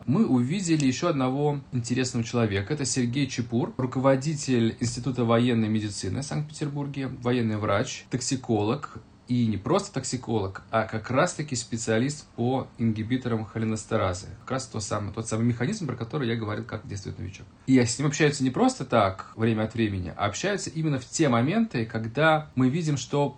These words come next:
происходит, скажем, подготовка к спецоперации. Например, двадцать восьмого февраля восемнадцатого года, то есть за три дня до отлета в Британию, мы видим, что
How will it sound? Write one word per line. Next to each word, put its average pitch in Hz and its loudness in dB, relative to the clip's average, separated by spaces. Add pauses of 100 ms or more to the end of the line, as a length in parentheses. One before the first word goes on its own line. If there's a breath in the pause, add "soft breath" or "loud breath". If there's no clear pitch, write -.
(120)
происходит, 127 0
скажем, 107 -4
подготовка 110 -2
к - -20
спецоперации. 110 -2
Например, 131 0
двадцать 131 2
восьмого 113 0
февраля 110 4
восемнадцатого 107 -2
года, 233 4
то 175 2
есть 117 2
за 117 2
три 139 2
дня 101 0
до 98 -2 (100)
отлета 104 -4
в 95 -2
Британию, 165 2
мы 123 2
видим, 117 2
что 98 0